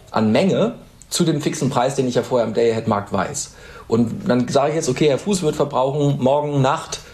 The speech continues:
wenn der Preis sehr günstig ist, schätze ich mal, dass er zumindest sein Auto lädt. Dann sage ich jetzt, okay, den prognostiziere ich mit zehn Kilowattstunden um zwei Uhr nachts.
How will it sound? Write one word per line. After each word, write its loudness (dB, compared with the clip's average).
wenn 0
der 2
Preis 0
sehr 2
günstig 0
ist, 2
schätze -2
ich -4
mal, 2
dass -2
er -2
zumindest 0
sein 0
Auto -2
lädt. 0
Dann -2
sage 4
ich -2
jetzt, -4
okay, 0
den 2
prognostiziere 2
ich -2
mit -4
zehn -2
Kilowattstunden 2
um 2
zwei -2
Uhr 0
nachts. -4